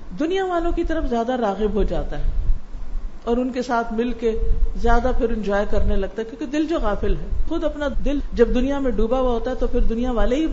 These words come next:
سے محبت ہوتی ہے۔ جب دل میں اللہ کی یاد ہوتی ہے تو اللہ والوں سے ہی محبت ہوتی ہے انسان کو، کیونکہ انسان اپنے ہی دل کے مطابق دوست بناتا ہے۔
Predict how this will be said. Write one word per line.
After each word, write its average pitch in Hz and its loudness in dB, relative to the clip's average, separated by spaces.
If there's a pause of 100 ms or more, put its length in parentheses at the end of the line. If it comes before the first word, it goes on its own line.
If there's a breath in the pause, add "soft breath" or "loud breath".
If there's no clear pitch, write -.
(160)
سے 247 2
محبت 202 0
ہوتی 175 -4
ہے۔ - -2 (240 loud breath)
جب 226 -2
دل 330 2
میں 359 -2
اللہ 320 4 (100)
کی 285 -6
یاد 247 0
ہوتی 262 -4
ہے 302 -8
تو 277 -2
اللہ 233 0
والوں 226 -2
سے 330 0
ہی 330 4
محبت 233 -2
ہوتی 202 -4
ہے 196 -4
انسان 175 0
کو، - -4 (360 loud breath)
کیونکہ 294 -6
انسان 285 -4 (100)
اپنے 302 -4
ہی 339 -2
دل 285 0
کے - -2
مطابق 233 0
دوست 120 4
بناتا 156 -4
ہے۔ 143 -10